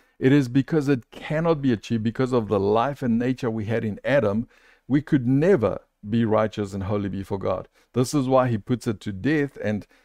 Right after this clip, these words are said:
that life is gone, and he gives us new life, new identity, so that we can be made righteous and holy.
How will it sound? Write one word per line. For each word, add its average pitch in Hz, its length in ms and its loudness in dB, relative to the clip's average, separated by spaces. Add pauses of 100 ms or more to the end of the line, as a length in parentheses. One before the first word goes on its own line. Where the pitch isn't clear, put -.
(160)
that 123 240 4
life 117 340 2
is 95 140 -4
gone, 131 400 0
and 113 160 0
he 120 60 4
gives 113 300 0
us 98 200 -2
new 151 260 2
life, 117 360 2
new 120 180 2
identity, 110 760 -4 (240)
so 160 480 6
that 123 360 2
we 110 160 0
can 135 400 0
be 117 240 0
made 110 520 2 (140)
righteous 107 680 -4
and 95 180 -6
holy. 90 440 -4